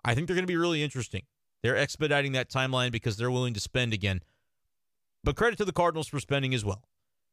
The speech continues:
You tried the trade market. It was the preferred option, but you can't force another team to be reasonable. Like, that's the bottom line, and it's something that we forget often in, in terms of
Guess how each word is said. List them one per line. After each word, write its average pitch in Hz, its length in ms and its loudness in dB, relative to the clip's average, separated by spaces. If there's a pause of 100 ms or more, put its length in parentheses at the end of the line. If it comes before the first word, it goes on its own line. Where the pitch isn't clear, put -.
(240)
You 120 100 -2
tried 180 240 2
the 185 60 0
trade 160 260 0
market. 139 480 0
It 135 120 -2
was 135 160 -2
the 135 80 -4
preferred 160 420 2
option, 123 540 0 (1080)
but 135 160 -2
you 139 100 0
can't 175 380 -4
force 156 360 0
another 135 280 2
team 135 260 0
to 120 80 2
be 113 140 0
reasonable. 104 540 -2 (260)
Like, 117 200 0
that's 165 200 0
the 165 80 -2
bottom 139 260 2
line, 123 220 2
and 117 100 0
it's 104 120 -2
something 135 200 0
that 131 120 0
we 120 100 0
forget 120 340 0
often 110 380 0
in, 101 220 -2
in 117 120 -2
terms 120 380 0
of 107 200 0